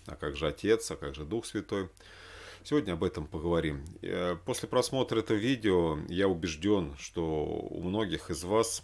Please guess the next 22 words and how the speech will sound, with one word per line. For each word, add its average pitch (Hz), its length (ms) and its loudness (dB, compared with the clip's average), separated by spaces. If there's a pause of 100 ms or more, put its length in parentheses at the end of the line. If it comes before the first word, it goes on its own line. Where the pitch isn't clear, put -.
(1000)
э, 87 200 -6
многое 95 480 2
прояснится, 90 920 0 (800)
но 104 460 2 (880)
после 98 280 0
просмотра 95 500 2
целиком 123 640 4 (680)
моей 82 240 0
странички 101 580 0
на 95 160 0
сайте 92 560 0
и 78 180 -6
моего 76 300 -4
плейлиста 78 580 -2
на 117 80 -4
Ютубе 95 540 -4
у 78 60 -2
вас 95 200 -4
станет 85 360 -4
совсем 73 440 -8
всё - 180 -12
понятно. 73 520 -10